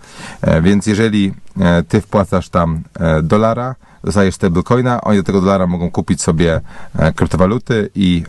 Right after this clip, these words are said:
e, i też nimi obracać. Także, e, te, e, te procenty są w miarę, w miarę, chociaż to jest bardzo duży procent,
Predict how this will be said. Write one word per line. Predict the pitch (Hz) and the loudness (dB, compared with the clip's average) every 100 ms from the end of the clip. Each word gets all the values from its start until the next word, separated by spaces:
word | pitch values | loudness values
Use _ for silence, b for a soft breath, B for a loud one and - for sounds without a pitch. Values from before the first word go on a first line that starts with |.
| - | 0
e, | 87 85 85 82 | 2 4 2 0
i | - | 0
też | - 101 95 | 0 0 2
nimi | 87 90 | 0 2
obracać. | 92 95 - - | 2 0 -2 -6
Także, | 90 82 92 92 B B B - | -6 -2 0 0 B B B 0
e, | 85 82 78 | 2 2 -2
te, | - 113 107 - b b b b b - | 0 0 0 -6 b b b b b -6
e, | - 80 | 0 2
te | - | 2
procenty | 98 107 117 110 101 | 0 0 0 0 -2
są | 90 110 101 98 - - - | 0 0 0 -2 -6 -16 -10
w | 87 82 | -2 2
miarę, | 113 135 123 87 85 - | 2 2 -2 -6 -10 -14
w | 82 98 | -4 0
miarę, | 113 92 | 2 0
chociaż | 92 101 | -2 -4
to | - 110 | -4 -2
jest | 92 | 0
bardzo | 110 101 | 0 0
duży | 101 | -4
procent, | 85 87 110 117 | -2 -2 -2 -4